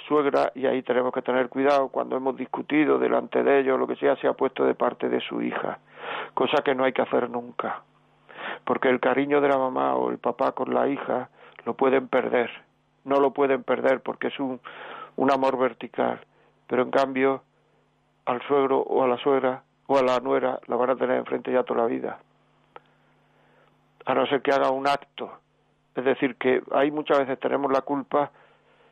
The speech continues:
los suegros, las nueras, los yernos y nosotros. Porque en nuestras conversaciones defendemos lo que dice mi mamá o mi papá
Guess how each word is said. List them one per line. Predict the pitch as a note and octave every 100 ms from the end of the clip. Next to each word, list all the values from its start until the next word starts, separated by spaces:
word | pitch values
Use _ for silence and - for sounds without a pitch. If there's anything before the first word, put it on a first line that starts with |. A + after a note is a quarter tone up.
| _ _ _ _ _ _ _ _ _ _ _ -
los | C3 -
suegros, | C#3 C3+ A#2+ G#2+ - - _ _ _ _ _ -
las | B2+ B2
nueras, | C3+ C#3 C3+ - - _ _ _ _ _ _ _ _ _ _ _ _ -
los | B2+ -
yernos | C#3+ D3 B2+ - - - - _ _ _ _ _ _ _ _ _ _ _ _ _ _ _
y | C#3
nosotros. | B2+ - A#2+ - - - - _ _ _ _ _ _ - - - - -
Porque | - C3 D3
en | B2
nuestras | C3 - A#2+
conversaciones | - C3 B2+ B2 B2+ - B2+ - C#3+ D3 C#3+ C#3 C#3 - _ - _ _ _
defendemos | - C3+ - C3 B2+ C#3 C#3 C#3 C#3
lo | C3 B2
que | B2
dice | C3 -
mi | C3 B2+
mamá | B2+ B2+ C3
o |
mi | B2
papá | B2 B2+ - C3 B2